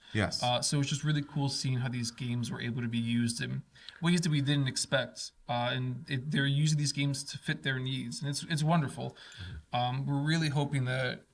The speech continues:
Speaker 2: uh, we kind of expand this in this year. We wanna get to people who are in elder care.
Speaker 1: Yes.
Speaker 2: Uh, they are in dire need of,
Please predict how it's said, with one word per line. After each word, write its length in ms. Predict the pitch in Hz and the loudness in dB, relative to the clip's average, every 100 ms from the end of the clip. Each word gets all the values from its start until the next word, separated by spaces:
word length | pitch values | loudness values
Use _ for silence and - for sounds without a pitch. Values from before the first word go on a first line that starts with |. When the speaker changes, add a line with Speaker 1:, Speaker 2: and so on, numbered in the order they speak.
| _ - | _ -6
Speaker 2:
uh, 120 | 120 | -4
we 120 | 127 | -2
kind 260 | 127 147 127 | -2 -2 -2
of 60 | 127 | -2
expand 500 | - - 120 123 131 | -4 -4 -4 -4 -2
this 460 | 135 - - - - - - - | -2 -2 -2 -6 -10 -14 -10 0
in 120 | 143 | 2
this 260 | 139 - | 2 0
year. 180 | 120 120 | 0 0
We 140 | 120 127 | -2 -2
wanna 200 | 135 127 | -2 -4
get 220 | 135 127 | -6 -6
to 300 | - 123 120 - | -4 -4 -4 -6
people 300 | 147 135 123 | -6 -4 -2
who 120 | 123 | -2
are 140 | 120 | -2
in 100 | 120 | -4
elder 240 | 127 139 156 | -4 -4 -4
care. 320 | - 196 214 - | -4 -4 -4 -6
Speaker 1:
Yes. 380 | 110 98 - - 131 | -2 -2 -2 -6 -2
Speaker 2:
Uh, 340 | 123 123 123 139 139 | 0 0 -2 -6 -4
they 180 | 127 127 | -2 -2
are 200 | 127 123 | -2 -2
in 80 | 117 | -2
dire 260 | 123 123 | -2 0
need 200 | 120 120 | 0 0
of, 300 | 120 113 - | 0 -4 -8